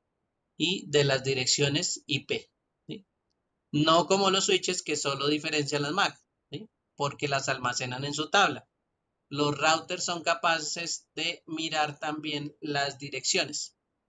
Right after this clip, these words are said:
Por eso es que los routers, ¿sí? Se les conoce como equipos de capa tres, ¿sí? Si ustedes se acuerdan, la capa tres del modelo osi, la capa tres,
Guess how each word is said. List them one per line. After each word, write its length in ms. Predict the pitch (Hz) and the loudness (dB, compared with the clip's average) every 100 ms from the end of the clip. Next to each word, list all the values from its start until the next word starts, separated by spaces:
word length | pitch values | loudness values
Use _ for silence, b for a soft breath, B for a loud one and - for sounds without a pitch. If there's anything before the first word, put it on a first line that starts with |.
| _ _ _ _ _ | _ _ _ _ _
Por 180 | 156 151 | 4 6
eso 200 | 151 165 | 6 2
es 100 | - | -2
que 340 | 170 170 - - | 0 0 0 -2
los 260 | 156 156 | 0 2
routers, 720 | 165 156 147 135 139 - - _ _ _ | 4 4 4 -4 -8 -18 -20 _ _ _
¿sí? 280 | - 147 - _ _ _ _ _ _ _ _ _ _ | -10 -10 -10 _ _ _ _ _ _ _ _ _ _
Se 600 | - - - 170 160 160 | -18 -10 -6 -2 -2 -2
les 280 | 170 160 - | -2 -4 -2
conoce 640 | 180 180 170 151 156 147 _ _ _ _ _ _ | 0 4 4 4 0 -2 _ _ _ _ _ _
como 420 | 165 165 170 170 | 2 4 2 2
equipos 760 | 160 147 170 151 156 160 147 - | 2 2 0 0 -2 -4 -4 0
de 200 | 147 147 | 2 2
capa 580 | 151 143 - 147 143 - _ | 4 2 4 2 2 -2 _
tres, 600 | 151 135 - - - - _ _ _ _ - | -4 -4 -4 -6 -8 -14 _ _ _ _ -20
¿sí? 140 | - _ _ _ _ _ _ _ _ | -20 _ _ _ _ _ _ _ _
Si 140 | - | -6
ustedes 340 | 147 - 160 156 | -4 0 0 4
se 60 | |
acuerdan, 500 | 170 175 170 156 160 | 2 4 0 2 0
la 120 | 151 139 | 0 0
capa 340 | 135 151 151 | 2 2 0
tres 420 | 156 151 143 - | 0 0 0 -4
del 160 | 147 147 | -4 -2
modelo 420 | 147 139 131 151 | -2 -4 -2 0
osi, 340 | 175 170 170 - | 0 0 -2 -2
la 180 | 143 131 | -4 -2
capa 320 | 135 139 143 | -2 0 -2
tres, 500 | - 151 165 - - | 0 0 0 -6 -10